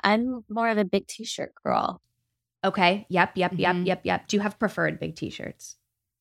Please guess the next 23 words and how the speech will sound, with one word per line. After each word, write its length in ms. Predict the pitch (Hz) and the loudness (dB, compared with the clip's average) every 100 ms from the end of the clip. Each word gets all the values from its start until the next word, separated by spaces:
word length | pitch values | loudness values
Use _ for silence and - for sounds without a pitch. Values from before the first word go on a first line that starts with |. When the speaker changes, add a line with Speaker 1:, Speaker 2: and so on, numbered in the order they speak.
| - | 2
Speaker 1:
I 120 | 214 | 4
have, 600 | 220 208 226 220 240 240 - | 4 4 6 6 6 4 0
so 480 | - 226 208 202 - _ - | 2 4 6 6 2 _ 2
my 120 | 196 | 2
favorite 280 | 190 196 220 | 2 -4 -4
movie 200 | 220 202 | -4 -4
of 60 | 180 | -2
all 120 | 170 | -2
time 220 | - 165 | -4 -12
is 100 | 170 | -10
Jurassic 320 | - 175 - _ _ | -6 -6 -6 _ _
Park. 240 | - - - _ _ _ _ _ _ _ - | -20 -20 -20 _ _ _ _ _ _ _ 0
Speaker 3:
Mm-hmm. 260 | 190 180 | 2 2
Speaker 2:
Love. 480 | - 190 208 - - - | 2 0 -4 -10 -16 2
Go 180 | 180 208 | 6 10
on. 200 | 202 190 | 10 10
Speaker 1:
And 640 | 190 185 180 185 180 180 - - | 8 6 6 4 4 2 -2 4
I 520 | 185 185 185 185 185 | 6 6 6 4 2
have 500 | 202 208 180 175 175 - | 2 4 4 4 2 0
an 340 | 180 175 175 - | -2 0 0 -2
oversized 960 | 175 180 - 185 175 170 175 - - | -4 -6 0 2 4 2 -2 -4 -6
Jurassic 360 | - 170 175 - | 2 2 2 -4
Park 280 | 180 160 | -2 -2